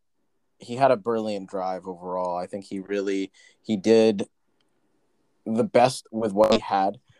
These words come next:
Um, and he, he fought off, you know, uh, Valtteri Bottas, who i-, it's, it's not like, you know,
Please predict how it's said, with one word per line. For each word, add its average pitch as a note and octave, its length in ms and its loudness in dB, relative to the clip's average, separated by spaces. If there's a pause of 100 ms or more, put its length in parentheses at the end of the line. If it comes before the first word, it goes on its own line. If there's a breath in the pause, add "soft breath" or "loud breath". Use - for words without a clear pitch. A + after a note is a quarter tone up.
(160)
Um, F2 460 -4 (480)
and G#2+ 100 -2
he, C#3 220 2
he C3 180 -6
fought D3+ 300 4
off, F3+ 260 4
you C3+ 80 -8
know, C#3+ 200 -2
uh, C3 160 -4
Valtteri B2+ 380 -4
Bottas, C3 460 -2
who A#2+ 260 -12 (300)
i-, A2 60 -10
it's, A2+ 400 -10
it's - 260 -10
not C#3 220 0
like, C#3+ 240 2
you B2 60 -8
know, B2+ 280 -2